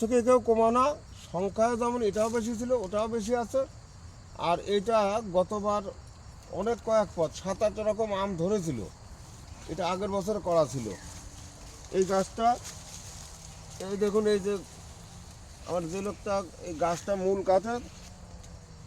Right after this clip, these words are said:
গোড়ায় একটু সমস্যা ছিল, সেই সমস্যা ভুলের কারণে গাছটাই মারা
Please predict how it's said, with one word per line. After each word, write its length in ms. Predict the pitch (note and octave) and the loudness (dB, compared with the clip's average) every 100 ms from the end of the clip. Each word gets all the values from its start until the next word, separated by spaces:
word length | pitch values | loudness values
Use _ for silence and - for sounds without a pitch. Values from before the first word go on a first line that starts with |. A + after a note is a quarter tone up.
| - - - - - - - - - - C#3 | -16 -16 -18 -16 -18 -16 -16 -16 -16 -10 2
গোড়ায় 340 | F3 F#4+ G3 F#3 - - - G3 | 8 10 8 6 -8 -18 -4 -4
একটু 180 | - G#3 - | -2 -2 0
সমস্যা 360 | G3 G#3+ A#3+ A3+ | 0 0 2 -2
ছিল, 120 | B3 C#4 B3 | -2 -8 -6
সেই 120 | A3+ G3 | -4 0
সমস্যা 320 | G#3+ G3+ A#3 D#3+ | 0 0 -2 0
ভুলের 260 | F3+ A3 G#3+ | 4 6 4
কারণে 280 | G#3 G#3+ A#3 C4 E3+ | 0 0 0 -2 -2
গাছটাই 380 | E3+ - F#3 E3+ - - - - - - - - - C#3 | -2 0 0 0 -4 -12 -14 -14 -12 -10 -10 -14 -6 -2
মারা 200 | C3+ | 0